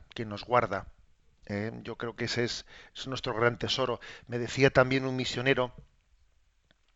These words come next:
que había estado bast-, muchos años en México, la impresión que le causaba que cuando iba en autobús, ¿no? Atestado de gente allí en México, y un autobús pasaba delante de una iglesia,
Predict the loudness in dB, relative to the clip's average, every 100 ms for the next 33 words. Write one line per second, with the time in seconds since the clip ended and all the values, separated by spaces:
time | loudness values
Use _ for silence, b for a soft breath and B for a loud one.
0 | -12 B B B -4 2 2 6 6 6
1 | 2 2 2 0 -4 -6 -2 -2 -2 0
2 | 2 2 0 -4 -8 -8 B B B B
3 | B -20 0 4 4 4 0 0 0 2
4 | 6 6 6 2 4 8 8 6 -4 -4
5 | 2 4 4 0 2 2 2 -2 -10 -10
6 | -10 -10 -8 4 4 4 2 2 2 0
7 | 0 -2 -2 -2 -2 -8 -10 -12 B B
8 | B B B _ -2 0 0 0 -2 -2
9 | -2 -2 -4 -6 -2 2 2 2 -2 0
10 | 0 4 6 8 10 8 6 0 2 2
11 | 8 6 8 4